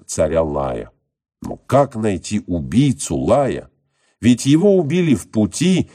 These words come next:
и все его спутники были перебиты, за исключением одного раба. Во что бы то ни стало, Эдип решил найти убийцу, кто бы он ни был, где бы ни скрывался,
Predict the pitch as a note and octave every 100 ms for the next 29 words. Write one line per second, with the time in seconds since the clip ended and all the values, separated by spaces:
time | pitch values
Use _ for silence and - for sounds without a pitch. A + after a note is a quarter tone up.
0 | _ E2+ E2+ - A2 G#2 G2+ - - E3+
1 | E3 F3 D3 D#3+ C#3 C#3+ B2+ C3+ B2+ B2
2 | A2 B2+ F2 D#2+ F2+ G3+ - F#3 F3+ -
3 | E3+ C#3 B2+ B2 B2 A2 A#2+ G#2+ G#2 G2
4 | D2 B1+ - _ _ _ _ _ _ _
5 | C#2 C#2+ - - - - F#3 E3+ D#3+ D#3
6 | C#3 C3 - - G#2+ G2+ F#2 E2 - D#2+
7 | C2 G#2+ - F2+ E2 - F#2 F2 E2 C#2+
8 | - F2 D#2+ C2+ C2+ D#2 C#2 - C#2+ -
9 | _ - - A#2+ C3 A#2+ A2+ G#2+ G2+ G#2
10 | F#2 E2 - _ - F#2 F2+ B2+ D3 D3
11 | C#3+ - C3+ C#3 C#3 C3 A#2+ - E2+